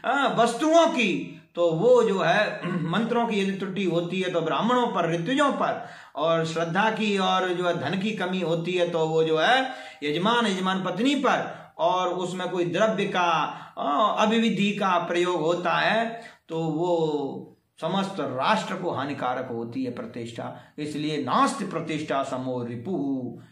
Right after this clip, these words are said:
ये कहा गया है। प्रतिष्ठा के जैसा कोई शत्रु नहीं है और प्रतिष्ठा जैसा कोई मित्र नहीं है। मित्र तभी है जब वो विधि का पालन पूर्वक पूरा कार्य किया जाए।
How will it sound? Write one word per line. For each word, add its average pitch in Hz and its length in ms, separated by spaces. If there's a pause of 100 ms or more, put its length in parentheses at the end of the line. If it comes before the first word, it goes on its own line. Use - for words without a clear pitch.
ये 160 120
कहा 127 260
गया 123 220
है। 123 140
प्रतिष्ठा 147 400
के 139 260
जैसा 131 360
कोई 139 200
शत्रु 160 420
नहीं 233 200
है - 240 (320)
और 147 120
प्रतिष्ठा 160 440
जैसा 143 320
कोई 131 220
मित्र 165 360
नहीं 147 240
है। 139 100
मित्र 165 280
तभी 196 340
है 254 300 (280)
जब 165 180
वो 151 80
विधि 147 320
का 196 140
पालन 151 360
पूर्वक 143 720
पूरा 147 220
कार्य 127 280
किया 117 320
जाए। 131 380